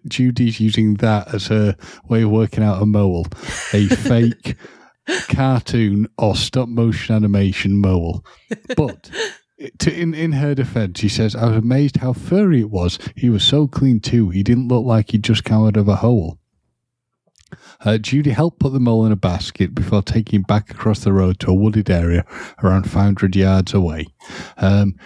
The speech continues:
Speaker 1: "Whether he'd come bargain hunting, I don't know," she said, "but he certainly caused a stir. He was a good four or five inches long and quite chubby. My colleague had called him Ernest Penfold from Danger Mouse."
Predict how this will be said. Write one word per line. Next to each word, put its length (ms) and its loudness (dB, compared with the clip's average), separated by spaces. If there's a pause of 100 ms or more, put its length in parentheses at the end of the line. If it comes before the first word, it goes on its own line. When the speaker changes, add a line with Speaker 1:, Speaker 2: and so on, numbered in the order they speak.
(160)
Speaker 1:
"Whether 300 0
he'd 180 0
come 240 0
bargain 420 2
hunting, 300 2
I 120 4
don't 260 0
know," 180 2
she 160 -2
said, 360 -2
"but 100 2
he 80 0
certainly 380 0
caused 360 0
a 60 2
stir. 480 -2 (380)
He 100 -2
was 240 2
a 80 2
good 260 0
four 280 0
or 60 2
five 360 0
inches 360 -4
long 240 2
and 120 0
quite 380 0
chubby. 440 -4 (400)
My 140 2
colleague 460 0
had 140 -2
called 240 0
him 120 -4
Ernest 400 0
Penfold 460 0
from 180 -6
Danger 400 0
Mouse." 400 -2